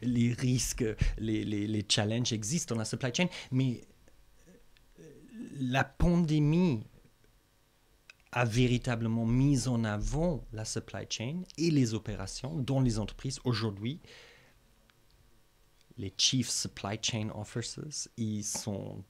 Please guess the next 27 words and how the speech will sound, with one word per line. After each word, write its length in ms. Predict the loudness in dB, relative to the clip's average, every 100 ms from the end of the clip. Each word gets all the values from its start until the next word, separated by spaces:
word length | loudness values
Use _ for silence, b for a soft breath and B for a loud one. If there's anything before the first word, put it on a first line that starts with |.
| -8
au 80 | -8
comex, 640 | -2 -4 -4 -10 -16 -20 _
ils 320 | -10 -8 -8 -10 -10
reportent 420 | -12 -12 -14 -12
directement, 840 | -12 -8 -8 -8 -8 -8 -8 -10 -10
euh, 80 | -14 -18 B B B B -10
euh, 300 | -8 -6 -8 -10 -14 B B B
euh, 220 | -14 -14 -12
au 80 | -12
comex 460 | -10 -8 -8 -10 -12
d'une 180 | -12 -10
entreprise 580 | -10 -12 -16 -12 -10 -10
parce 260 | -10 -10 -10
qu'on 480 | -10 -14 -14 -12 -10
a 120 | -8
réalisé 800 | -8 -6 -4 -6 -8 -8 -8 -8
à 80 | -10
quel 200 | -10 -12
point 380 | -10 -10 -10 -8
c'est 200 | -8 -8
extrêmement 560 | -8 -12 -6 -4 -4 -8
important 580 | -10 -14 -12 -10 -8 -10 B B -10
d'avoir 400 | -8 -4 -4 -4
une 120 | -6
chaîne 540 | -4 -2 -2 -2 -4 -6 -10
logistique 720 | -8 -6 -4 -6 -8 -10 -8
résiliente. 720 | -4 -4 -4 -6 -10 -16